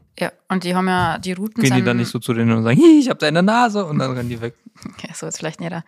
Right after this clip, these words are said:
Speaker 1: äh, auf alle Fälle, die Routen sind halt entweder, ich weiß gar nicht, ob die aus so, so, so Holz, wie nennt man das denn?
Speaker 2: So ein, so ein Dresch?
Speaker 1: Na, ach so, Asteln.
Speaker 2: Ach
Speaker 1: Nein, da hab
Speaker 2: so,
Speaker 1: ich echt
Speaker 2: ja.
Speaker 1: Wortfindungsstörungen. Oder halt aus so, so, so, so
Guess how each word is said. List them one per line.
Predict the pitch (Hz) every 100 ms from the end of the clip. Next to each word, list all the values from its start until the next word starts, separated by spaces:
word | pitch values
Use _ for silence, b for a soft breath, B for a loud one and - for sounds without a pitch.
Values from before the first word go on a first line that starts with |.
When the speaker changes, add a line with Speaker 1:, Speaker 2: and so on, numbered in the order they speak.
| -
Speaker 1:
äh, | 190 190
auf | - -
alle | 202 202
Fälle, | 214
die | 196 190
Routen | 214 226 226
sind | 202 196 196
halt | 190
entweder, | 185 196 185 190 180 -
ich |
weiß | 196 202
gar | 185
nicht, | 170
ob |
die | 170 170
aus | 170 -
so, |
so, | - 165 165
so | 170 165 165 -
Holz, | 196 214 - - - -
wie |
nennt | 175 214 208
man | 170
das | 170 -
denn? | 175 175
Speaker 2:
So | - 117
ein, | 110 110
so | 110
ein | 107
Dresch? | 107 120 135 - -
Speaker 1:
Na, | 180 170 160 156 165 175 -
ach | 180
so, | -
Asteln. | 156 185 - 160 170
Speaker 2:
Ach | -
Speaker 1:
Nein, | 180
da | 190
hab |
Speaker 2:
so, |
Speaker 1:
ich | -
echt | 180
Speaker 2:
ja. | -
Speaker 1:
Wortfindungsstörungen. | 180 - 165 160 - 165 165 170 -
Oder | 196 196 185
halt | 180
aus | - 175 -
so, | 165
so, | 170 160
so, | 165 175
so | 170